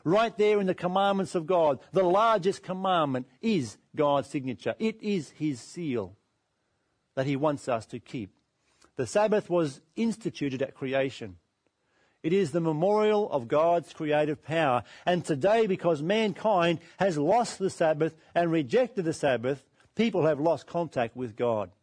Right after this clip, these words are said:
In fact, many don't believe we even have a creation week anymore. Why? Because they've lost that seal. They've lost that seal which connects them with creation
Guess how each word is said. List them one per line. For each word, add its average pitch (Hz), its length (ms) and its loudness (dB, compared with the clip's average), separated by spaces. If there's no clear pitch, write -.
In 160 80 -4
fact, 165 200 2
many 208 220 0
don't 185 200 0
believe 190 460 0
we 156 180 0
even 160 180 0
have 185 140 0
a 196 60 0
creation 202 540 -2
week 233 240 -2
anymore. 131 480 -2
Why? 185 360 2
Because 165 320 -2
they've 147 160 2
lost 175 460 0
that 190 240 0
seal. 170 580 -2
They've 170 160 2
lost 185 340 0
that 196 180 0
seal 208 320 0
which 180 220 0
connects 190 540 -2
them 196 240 0
with 175 180 -2
creation 147 720 -2